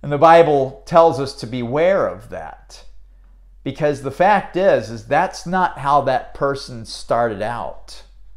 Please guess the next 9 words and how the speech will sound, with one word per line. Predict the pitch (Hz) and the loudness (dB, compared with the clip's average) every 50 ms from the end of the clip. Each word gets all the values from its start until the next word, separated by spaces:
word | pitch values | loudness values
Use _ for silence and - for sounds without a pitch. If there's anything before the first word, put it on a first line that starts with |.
| - - - - - - - - - - - - - - - - - - - - - - - - - - - - - - - - - - - - - - - - - - - | -20 -20 -20 -20 -20 -20 -20 -20 -20 -20 -20 -20 -20 -20 -20 -20 -20 -20 -20 -20 -20 -20 -20 -20 -20 -20 -20 -20 -20 -20 -20 -20 -20 -20 -20 -20 -20 -20 -20 -20 -20 -20 -10
Here's | - 127 180 185 156 156 | -2 2 2 2 2 2
an | 156 | -2
example, | 147 127 101 127 139 139 139 - - - - - - - - - - - - - - - - | -6 -6 -6 -6 -6 -6 -6 -8 -10 -14 -14 -16 -18 -20 -20 -20 -20 -20 -20 -20 -20 -16 -10
all | 98 92 | -6 -4
right? | 92 104 110 - - - - - - - - - - - - - - - - - - - - - - - - - - - - - - - - - - - - | -4 -2 -4 -6 -8 -12 -20 -20 -20 -20 -20 -20 -20 -20 -20 -20 -20 -20 -20 -20 -20 -20 -20 -20 -20 -20 -20 -20 -20 -20 -20 -20 -20 -20 -20 -20 -20 -18 -8
God | 113 139 135 139 123 110 110 107 98 104 107 113 - - - - - - - - - - - - - - - - - - - - - - | -2 0 2 2 2 0 -2 -4 -8 -12 -16 -18 -20 -20 -20 -20 -20 -20 -20 -20 -20 -20 -20 -20 -20 -20 -20 -20 -20 -20 -20 -20 -20 -20
hates | - - 143 139 120 98 95 - - - - - - - - - - - - - - - - - - - - - - - - - - - - - - | -12 -8 -6 -6 -6 -6 -10 -16 -18 -14 -12 -10 -10 -10 -12 -16 -20 -20 -20 -20 -20 -20 -20 -20 -20 -20 -20 -20 -20 -20 -20 -20 -20 -20 -20 -10 -6
pride. | - 131 110 110 - - - - - - - - - - - - - - - - - - - - - - - - - - - - - - - - - - - - - - - - - | -4 -4 -4 -4 -8 -16 -20 -20 -20 -20 -20 -20 -20 -20 -20 -20 -20 -20 -20 -20 -20 -20 -20 -20 -20 -20 -20 -20 -20 -20 -20 -20 -20 -20 -20 -20 -20 -20 -20 -20 -20 -20 -20 -18 -10
Yes, | - 120 113 101 - - - - - | -6 -4 -4 -4 -6 -10 -18 -20 -20